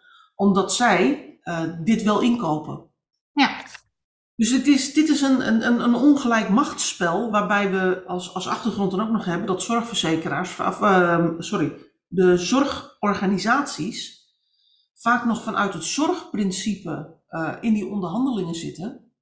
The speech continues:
Speaker 1: en dus ook niet he-, echt scherp onderhandelen. Die durven geen, die durven het er niet op aan te laten komen.
Speaker 2: Nee.
Speaker 1: En ik denk dat dat bij een, eh,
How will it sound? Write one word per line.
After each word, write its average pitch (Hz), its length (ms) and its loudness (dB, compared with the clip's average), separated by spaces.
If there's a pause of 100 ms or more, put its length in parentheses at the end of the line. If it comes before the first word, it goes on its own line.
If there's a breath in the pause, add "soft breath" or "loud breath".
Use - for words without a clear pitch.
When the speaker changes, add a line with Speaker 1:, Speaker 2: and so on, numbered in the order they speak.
(380)
Speaker 1:
en 208 100 -2
dus 214 140 -4
ook 262 180 -4
niet 285 200 2
he-, 196 100 -6
echt - 320 -6
scherp 185 360 -6
onderhandelen. 165 540 -2
Die 175 100 -2
durven 254 320 0
geen, 220 560 0
die 190 120 2
durven 277 280 4
het 226 120 2
er 202 60 4
niet 254 160 4
op - 60 -8
aan 220 180 2
te - 80 -4
laten 143 260 -4
komen. - 440 -8 (140)
Speaker 2:
Nee. 247 180 2 (1120)
Speaker 1:
En 190 100 0
ik 208 120 4
denk 220 160 4
dat 220 120 -4
dat 220 180 -2
bij 202 220 2
een, 180 400 -2
eh, 160 300 -10